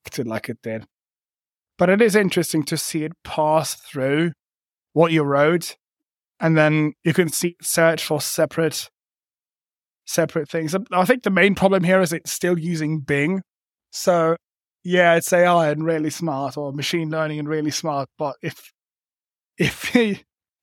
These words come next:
if you're really smart, but you ask an idiot for advice, it's not gonna end well.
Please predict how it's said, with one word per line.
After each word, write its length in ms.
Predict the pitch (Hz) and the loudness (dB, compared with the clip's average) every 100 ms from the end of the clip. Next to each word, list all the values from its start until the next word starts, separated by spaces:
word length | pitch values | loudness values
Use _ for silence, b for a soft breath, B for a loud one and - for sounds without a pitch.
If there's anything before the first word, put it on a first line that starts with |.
| - | -6
if 280 | 240 175 - | -2 0 2
you're 160 | 226 | 4
really 320 | 220 233 233 226 | 6 4 4 2
smart, 500 | - 226 202 196 208 | 2 4 6 4 4
but 160 | 208 | 0
you 140 | 190 202 | 2 4
ask 240 | 214 - | 4 2
an 100 | 202 | -2
idiot 360 | 214 214 202 214 | 2 2 0 0
for 240 | - 208 | 2 2
advice, 500 | 190 185 202 185 - - | 2 2 4 2 0 0
it's 200 | 196 - | -2 2
not 240 | 190 214 | 0 2
gonna 200 | 175 180 | 0 2
end 280 | 175 185 180 | 4 4 2
well. 360 | 143 135 120 123 | -2 -4 -8 -14